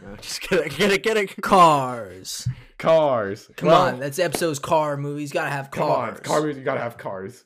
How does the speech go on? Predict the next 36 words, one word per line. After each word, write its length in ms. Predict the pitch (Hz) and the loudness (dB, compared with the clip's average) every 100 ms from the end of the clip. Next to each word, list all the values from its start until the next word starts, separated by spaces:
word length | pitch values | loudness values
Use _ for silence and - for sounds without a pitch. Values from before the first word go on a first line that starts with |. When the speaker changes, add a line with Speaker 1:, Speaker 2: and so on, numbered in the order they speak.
| - | -10
Speaker 3:
What, 260 | 117 113 | -8 -8
what 140 | 120 113 | -10 -10
can 80 | 110 | -10
I 40 | |
say? 280 | 104 101 95 _ - 127 | -10 -12 -14 _ -14 -4
Well, 140 | 165 | 0
let 180 | 196 202 | 0 0
me 60 | - | -2
Speaker 2:
<laughs> 20 | |
Speaker 3:
start 260 | - 214 | -2 -2
by 80 | 180 | -2
saying, 460 | 160 147 135 123 123 _ _ _ - | -2 -2 -2 -6 -12 _ _ _ -6
I 260 | 135 196 - | 0 2 0
still, 560 | - - 139 151 131 | -4 -10 -2 0 0
to 220 | - 151 135 | -4 -8 -4
this 300 | 143 139 107 | -2 -2 -4
day, 420 | 101 120 90 - _ _ _ _ _ _ - | -4 -4 -4 -12 _ _ _ _ _ _ -6
adamantly 640 | 131 165 175 170 165 156 139 | 0 2 2 -2 -4 -6 -4
believe 540 | 143 113 98 104 110 _ _ _ _ | -4 -4 -6 -8 -10 _ _ _ _
that 360 | 113 135 127 104 | -6 -2 -2 -2
the 140 | 131 | -6
opening 380 | - 139 185 208 | -2 -4 -2 -6
sequence 420 | 208 - - 147 | -6 -10 -8 -10
to 100 | - | -10
Cars 540 | 147 143 101 101 104 - | -10 -8 -6 -6 -8 -10
is 260 | 127 101 | -12 -12
the 140 | 92 120 | -10 -12
greatest 640 | - 110 120 131 147 147 - | -12 -10 -6 0 0 -2 -10
opening 480 | 117 120 117 117 113 | -10 -10 -10 -10 -10
to 140 | 113 | -10
a 40 | |
film 320 | 107 - 104 98 | -10 -8 -8 -8
Pixar 320 | 117 - 104 | -14 -12 -10
has 140 | 104 - | -10 -10
ever 240 | 107 101 92 | -12 -10 -14
made. 320 | 80 - | -16 -20